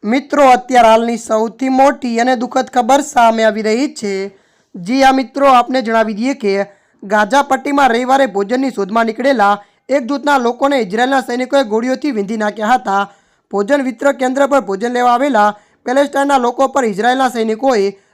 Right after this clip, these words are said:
અંધાધૂંધ ગોળીબાર કર્યો હતો, જેમાં ત્રેવીસ લોકોના મોત થયા હતા. હોસ્પિટલના અધિકારીઓ અને પ્રત્યક્ષ સદસ્યો આ અંગે માહિતી આપી હતી.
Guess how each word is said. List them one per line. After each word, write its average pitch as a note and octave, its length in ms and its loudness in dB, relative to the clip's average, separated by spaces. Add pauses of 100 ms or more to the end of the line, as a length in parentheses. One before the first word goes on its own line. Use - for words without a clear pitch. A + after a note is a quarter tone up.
અંધાધૂંધ A#3+ 500 0
ગોળીબાર B3+ 360 0
કર્યો G#3+ 260 -4
હતો, G3+ 480 -6 (220)
જેમાં C4 300 0
ત્રેવીસ B3+ 340 -6
લોકોના C#4 380 0
મોત A3+ 300 -2
થયા G#3+ 220 2
હતા. G3+ 340 -2 (400)
હોસ્પિટલના C#4 540 -2
અધિકારીઓ A#3+ 560 -2
અને G#3+ 380 -2 (260)
પ્રત્યક્ષ C#4 340 -2
સદસ્યો C4+ 440 -2
આ C4+ 80 4
અંગે C4+ 180 0
માહિતી A#3 380 -2
આપી A3 220 -2
હતી. G#3 500 -8